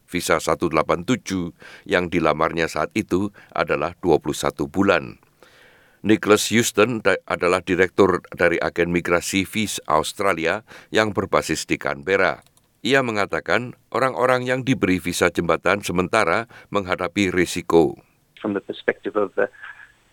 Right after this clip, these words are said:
Speaker 2: user of the system, which is the visa applicants, it's, it, it can create a lot of, um, upset and consternation. I mean, if there's no job, then a person should not be receiving a permanent visa for a job that doesn't exist. And that's fair enough and that's fine. But it's the, the,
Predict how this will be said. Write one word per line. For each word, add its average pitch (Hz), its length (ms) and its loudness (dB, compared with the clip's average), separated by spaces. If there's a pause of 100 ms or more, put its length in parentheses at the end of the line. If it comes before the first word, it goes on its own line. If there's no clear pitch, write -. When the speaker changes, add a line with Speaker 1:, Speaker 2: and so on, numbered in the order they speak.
(100)
Speaker 2:
user 113 320 2
of 113 160 -2
the 107 160 -8
system, 107 320 -4
which 110 160 -2
is 101 160 -8
the 98 60 0
visa 104 260 -2
applicants, - 480 -8
it's, - 240 -8
it, 110 240 -4
it - 160 -2
can 113 240 -8
create 98 240 0
a 98 60 0
lot 101 100 2
of, 101 160 -2
um, 104 240 -6
upset - 480 0
and 101 160 -6
consternation. 107 800 -4 (160)
I 113 80 4
mean, 113 160 4
if - 80 -2
there's 139 160 6
no 135 160 6
job, 101 400 2
then 104 80 -2
a 98 80 -2
person 107 400 -4
should - 160 -10
not 104 240 -2
be 95 160 -4
receiving 98 400 -6
a - 80 -10
permanent 98 400 -2
visa 101 240 -6
for 95 160 -6
a - 0 -
job 98 240 -4
that - 160 -4
doesn't 92 240 -6
exist. - 320 -8 (240)
And 120 80 2
that's 143 240 0
fair 104 160 2
enough 92 320 -2
and - 80 -2
that's - 160 -14
fine. 101 400 -6 (320)
But 113 80 4
it's - 160 -2
the, 120 160 2 (160)
the, 120 80 2